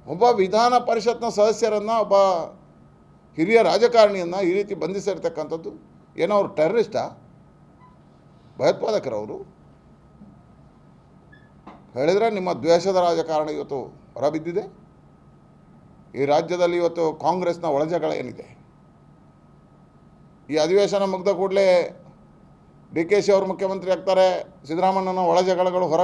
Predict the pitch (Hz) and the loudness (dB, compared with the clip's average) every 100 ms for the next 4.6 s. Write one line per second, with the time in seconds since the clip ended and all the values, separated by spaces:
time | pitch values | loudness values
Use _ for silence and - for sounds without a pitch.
0 | 185 180 185 175 180 175 170 156 151 156 | 0 -2 -2 -2 -2 -4 -6 -6 -6 -6
1 | 151 - 151 160 165 220 226 202 151 135 | -8 -8 -4 -2 -4 -6 2 2 2 -8
2 | 135 226 240 - - - - - - - | -6 -6 -6 -12 -20 -20 -20 -20 -20 -20
3 | - - - - - 151 220 240 220 202 | -20 -20 -20 -20 -6 -2 4 4 4 0
4 | 208 202 196 196 208 | 0 -2 0 0 2